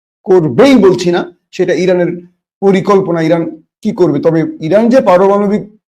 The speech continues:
বা কিছু এটা তৈরি করেছে, এটা ধারণা করা যাচ্ছে, কিন্তু সিমটম সেই দিকে, নতুবা ইরান এত বড় আক্রমণ দখলদার দেশটিতে করতো না।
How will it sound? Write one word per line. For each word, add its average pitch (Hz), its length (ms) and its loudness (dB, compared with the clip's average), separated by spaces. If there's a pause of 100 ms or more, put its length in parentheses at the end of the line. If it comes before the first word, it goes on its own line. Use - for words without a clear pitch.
(240)
বা 165 100 -12
কিছু 190 240 -6
এটা 180 120 -2
তৈরি 196 340 0
করেছে, 190 420 0
এটা 160 100 -2
ধারণা 190 400 0
করা 196 260 2
যাচ্ছে, 170 380 -4
কিন্তু - 360 -14 (420)
সিমটম 226 460 2
সেই 175 180 -2
দিকে, 170 200 0
নতুবা 196 340 0
ইরান 180 260 -2
এত - 160 -4
বড় 180 260 0
আক্রমণ 185 380 -4
দখলদার 165 400 -2
দেশটিতে 165 300 -10
করতো 190 320 -6
না। - 180 -12